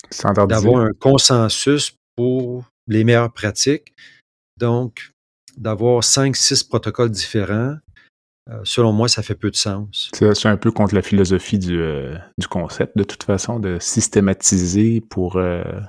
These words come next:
Speaker 1: augmenter les, les, la performance, il me, il me semble.
Speaker 2: Exactement.
Speaker 1: Mhm.
Speaker 2: Euh, je dis,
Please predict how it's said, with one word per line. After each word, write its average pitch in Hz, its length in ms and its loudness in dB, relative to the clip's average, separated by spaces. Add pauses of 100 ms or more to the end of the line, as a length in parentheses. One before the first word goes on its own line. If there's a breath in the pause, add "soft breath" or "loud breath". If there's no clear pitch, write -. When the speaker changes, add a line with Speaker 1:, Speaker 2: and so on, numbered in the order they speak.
(440)
Speaker 1:
augmenter 98 600 0
les, 92 160 0
les, 85 320 -6 (300)
la 92 80 -2
performance, 98 680 -4
il 110 80 -4
me, 101 80 -2 (100)
il 110 120 2
me 101 100 2
semble. 143 460 -6 (1000)
Speaker 2:
Exactement. 107 640 0 (200)
Speaker 1:
Mhm. 123 380 -8 (140)
Speaker 2:
Euh, 104 640 -2
je 113 120 -8
dis, 107 380 -2